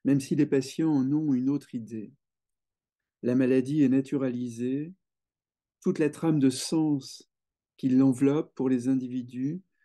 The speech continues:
est donc occultée et perçue comme une série de préjugés et une ignorance à combattre. Une sorte de vérité de la maladie viendrait s'opposer au fantasme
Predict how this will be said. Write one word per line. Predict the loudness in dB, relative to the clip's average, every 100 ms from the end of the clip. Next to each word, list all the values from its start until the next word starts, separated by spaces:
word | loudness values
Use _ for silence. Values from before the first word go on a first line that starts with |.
| _
est | -2 0
donc | 2 2
occultée | 0 0 -2 -2 -2 -2 -4 _ _ _ _ -6
et | -2
perçue | -2 -4 -4 -2 0
comme | 2 2
une | 2
série | 0 -2 -2 -2
de | -4
préjugés | -4 -4 -4 -4 -6 -8 -8 -10 -14 _ _ -2
et | 0
une | 2
ignorance | 0 0 0 -2 -4 -4 -6 -14 _ _ -10
à | -10
combattre. | -4 -4 -4 -8 -14 -18 -18 -18 -20 _ _ _ _ _ _ _ _ _ _ _ _
Une | -2 -2
sorte | 2 0 2 0
de | 2
vérité | 2 2 2 2 2
de | 4
la | 2
maladie | 2 0 -4 -4 -4 -4 -8 _ _ _ _ _ -2
viendrait | 0 0 0
s'opposer | 0 -2 -2 0 0
au | 0
fantasme | -2 -6 -4 -6 -6 -4 -6 -6